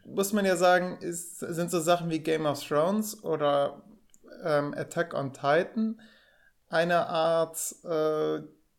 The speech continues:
ja, vom Mittelalter inspiriert oder von unserer Sichtweise auf das Mittel-, äh, Mittelalter inspirierte weitere Geschichten, ne?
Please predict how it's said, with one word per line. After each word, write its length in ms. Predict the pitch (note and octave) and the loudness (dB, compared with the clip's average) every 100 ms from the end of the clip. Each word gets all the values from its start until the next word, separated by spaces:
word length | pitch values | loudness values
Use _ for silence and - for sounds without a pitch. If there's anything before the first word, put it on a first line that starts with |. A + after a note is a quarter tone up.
| _ _ | _ _
ja, 200 | D#3+ D3+ | 4 4
vom 360 | - D#3+ E3+ | 4 0 2
Mittelalter 680 | E3+ E3 F3 E3 D#3 D#3+ F3 | 0 0 -2 0 0 0 -4
inspiriert 480 | D#3 - F3 E3 D3+ | -6 -8 -4 -2 -2
oder 100 | C3+ | -2
von 200 | B2 F#3+ | -4 -2
unserer 340 | F#3 F#3 E3 | 0 2 0
Sichtweise 580 | C#3+ F#3 - E3+ E3 D#3 | 0 -4 -2 0 2 2
auf 180 | D#3+ E3+ | 0 -2
das 200 | E3 - | -6 -6
Mittel-, 440 | E3 - D#3+ D#3+ - - - - G#3 | -8 -4 -4 -4 -10 -20 -20 -14 -2
äh, 240 | D#3+ D#3+ | 2 2
Mittelalter 640 | D#3 F3 G3 E3 F3 F3 F3 | 2 0 2 2 2 2 -2
inspirierte 1080 | D#3 - - D#3 D#3 D#3+ E3+ - D#3+ D#3 D#3 _ _ _ _ | -4 -8 -4 -4 0 0 0 0 0 0 -4 _ _ _ _
weitere 380 | B2+ C#3+ D3 C3+ | 4 4 4 -6
Geschichten, 600 | B2 - B2+ - - B2+ | -8 -10 -10 -12 -14 -8
ne? 320 | C3 G3+ A#3+ | -6 -6 -8